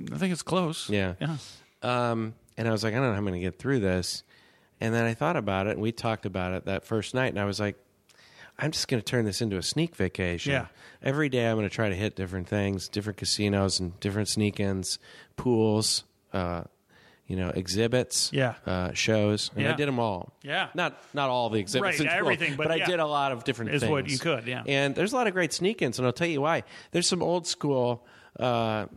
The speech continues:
Speaker 2: you know, ways of, of keeping people out in Las Vegas.
Speaker 1: Mm.
Speaker 2: Um, there's tickets rather than scanning things.
Speaker 1: Mm.
Speaker 2: There's turnstiles, which is the bane of my existence as
Speaker 1: Yeah,
Speaker 2: a
Speaker 1: yeah.
Speaker 2: sneak-in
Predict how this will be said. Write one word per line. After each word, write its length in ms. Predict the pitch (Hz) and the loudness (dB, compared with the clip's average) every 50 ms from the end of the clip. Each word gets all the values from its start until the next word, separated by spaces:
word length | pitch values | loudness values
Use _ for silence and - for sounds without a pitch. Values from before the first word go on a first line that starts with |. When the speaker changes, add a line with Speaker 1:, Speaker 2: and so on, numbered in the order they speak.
| - _ - | -20 _ -4
Speaker 2:
you 100 | - 131 | -2 0
know, 300 | 123 113 110 104 107 - _ _ _ _ _ _ _ _ _ _ _ | 2 2 2 0 -2 -6 _ _ _ _ _ _ _ _ _ _ _
ways 460 | - 113 127 131 139 147 147 127 117 | -4 0 0 2 2 2 2 2 0
of, 260 | 117 107 98 - - - - | 0 -2 -2 -6 -14 -6 -2
of 220 | - 107 101 - _ _ _ _ | -2 -2 -2 -4 _ _ _ _
keeping 280 | - - 143 151 143 123 | -4 -2 0 0 0 2
people 280 | 127 127 - - 107 110 | 0 0 2 2 2 2
out 260 | 120 139 156 143 - | 2 2 0 0 0
in 140 | - 107 101 | -2 -2 0
Las 240 | 101 98 92 87 - | 0 0 0 -2 -2
Vegas. 500 | 107 101 95 87 76 62 - - - - _ _ - - - | -2 -2 -2 -2 -4 -6 -6 -6 -6 -6 _ _ -18 -8 -6
Speaker 1:
Mm. 240 | 151 147 120 - - | -6 -6 -4 -2 -2
Speaker 2:
Um, 320 | 117 117 110 110 104 104 101 _ _ _ _ _ _ _ _ _ _ _ _ _ _ _ - - _ | 0 0 0 -2 -2 -6 -10 _ _ _ _ _ _ _ _ _ _ _ _ _ _ _ -16 -16 _
there's 240 | - 113 110 95 - | -2 -2 -2 -2 -4
tickets 600 | - - - 139 131 - 196 208 - - - - 101 | -6 -2 -2 -2 0 0 -2 -2 0 -2 -6 -6 -2
rather 320 | 95 120 120 120 117 117 113 | -2 0 2 2 2 2 0
than 200 | 113 113 101 95 | 0 -2 0 0
scanning 540 | - - - - 123 113 113 110 107 101 | -2 -2 0 0 0 0 0 0 -2 -2
things. 560 | 95 90 107 98 87 92 110 139 147 - - - - | -2 -2 -2 -2 -2 -2 -4 -6 -8 -10 -12 -8 -6
Speaker 1:
Mm. 360 | 139 131 123 117 120 135 139 - - _ | -4 -4 -4 -4 -6 -8 -10 -14 -16 _
Speaker 2:
There's 220 | - 117 104 - - | -2 0 0 0 -4
turnstiles, 880 | - - 202 226 240 - - - 95 90 85 85 - 160 - - - _ | -2 0 0 0 0 -2 -2 0 0 0 0 -2 -4 -6 -8 -10 -12 _
which 220 | - 107 101 - | -6 -6 -4 -4
is 100 | 113 101 - | -6 -4 -4
the 60 | 110 | -8
bane 340 | 95 - - 117 113 113 107 | -4 0 0 2 2 2 0
of 120 | 98 87 | 0 0
my 140 | 98 98 95 | 0 0 0
existence 640 | 90 82 90 95 92 - - - 95 95 - - - | 0 0 -2 -2 -2 -2 -4 -6 -6 -4 -4 -4 -2
as 40 | 135 | 0
Speaker 1:
Yeah, 80 | 135 | 0
Speaker 2:
a 20 | 127 | 0
Speaker 1:
yeah. 240 | 107 107 120 127 113 | 0 0 0 2 0
Speaker 2:
sneak-in 440 | 101 - - 101 98 92 90 92 | 0 0 -2 -2 -2 -2 -4 -6